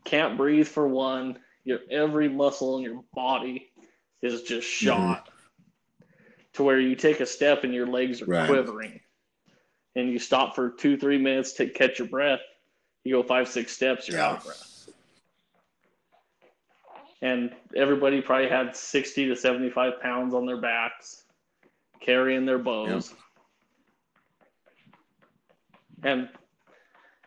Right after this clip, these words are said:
Speaker 1: a lot of bulls were bugling, and we got in on that bull. There was a great big water hole down in a, this deep, dark drainage that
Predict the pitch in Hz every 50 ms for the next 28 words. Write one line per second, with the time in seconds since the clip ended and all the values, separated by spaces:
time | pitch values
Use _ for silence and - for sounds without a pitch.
0 | _ _ _ _ _ - - - - - - 127 135 151 156 147 135 147 160 175
1 | 170 147 151 143 135 131 - - - - _ _ 165 151 147 156 156 175 185 180
2 | 185 160 135 127 127 135 - _ - - - - 113 143 147 151 143 135 - -
3 | - - - _ _ - 135 139 143 156 156 151 135 127 131 143 147 123 - 135
4 | 135 143 143 135 131 131 127 127 123 - - 135 135 127 123 139 139 131 127 127
5 | 131 139 139 135 139 131 127 127 127 127 123 127 135 135 131 123 123 120 123 -
6 | _ - 127 127 - - 135 139 143 - 131 127 131 131 131 - 131 123 127 139
7 | 143 139 127 131 127 127 - - _ _ _ _ _ _ _ _ _ _ _ _
8 | - 135 127 101